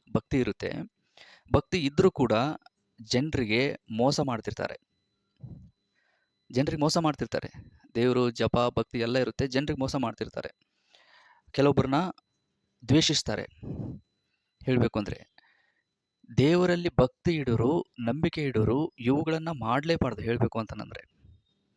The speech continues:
ಆದ್ರೂ ಕೆಲವೊಬ್ರು ಮಾಡ್ತಾರೆ ಅಂತಂದ್ರೆ, ದೇವ್ರ ಮೇಲೆ ನಂಬಿಕೆ ಇದೆ, ಆದ್ರೆ ಅದ್ರ ಬಗ್ಗೆ ಸರಿಯಾದ ತಿಳುವಳಿಕೆ ಇಲ್ಲ,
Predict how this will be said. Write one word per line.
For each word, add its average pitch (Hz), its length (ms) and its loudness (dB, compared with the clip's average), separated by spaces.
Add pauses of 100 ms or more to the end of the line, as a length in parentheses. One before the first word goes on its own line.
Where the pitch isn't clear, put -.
(420)
ಆದ್ರೂ 175 280 4
ಕೆಲವೊಬ್ರು 175 300 2
ಮಾಡ್ತಾರೆ 147 440 2
ಅಂತಂದ್ರೆ, 117 600 -2 (460)
ದೇವ್ರ 160 260 4
ಮೇಲೆ 175 200 -2
ನಂಬಿಕೆ 156 440 -4
ಇದೆ, 131 340 0 (100)
ಆದ್ರೆ 120 460 -2
ಅದ್ರ 120 220 -4
ಬಗ್ಗೆ 117 220 -2
ಸರಿಯಾದ 131 520 -2 (120)
ತಿಳುವಳಿಕೆ 139 460 2
ಇಲ್ಲ, 113 140 -8